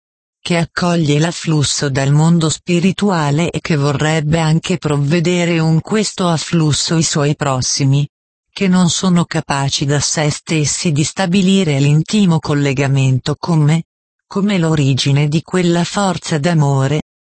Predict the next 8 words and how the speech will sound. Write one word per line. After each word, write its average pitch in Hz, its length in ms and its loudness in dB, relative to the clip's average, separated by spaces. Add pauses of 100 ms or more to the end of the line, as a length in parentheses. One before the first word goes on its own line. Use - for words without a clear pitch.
(120)
per 175 180 -2
poter 170 540 -2
sentire 160 760 0
anche 139 340 0
loro 156 360 0
la 147 140 0
mia 156 260 2
parola. 117 600 0